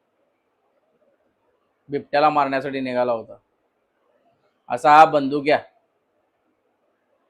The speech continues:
काल बोलला की शिवसेना ही आम्ही जमीनदोस्त करणार,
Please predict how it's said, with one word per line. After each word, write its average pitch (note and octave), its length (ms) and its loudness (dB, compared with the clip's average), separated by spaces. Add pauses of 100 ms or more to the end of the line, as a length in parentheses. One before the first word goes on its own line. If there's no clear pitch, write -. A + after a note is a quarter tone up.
(680)
काल D#3+ 180 6
बोलला F3+ 340 4
की F#3 440 2
शिवसेना F3 600 0
ही E3+ 180 2
आम्ही E3 600 0
जमीनदोस्त E3 540 -4
करणार, A#2+ 340 -10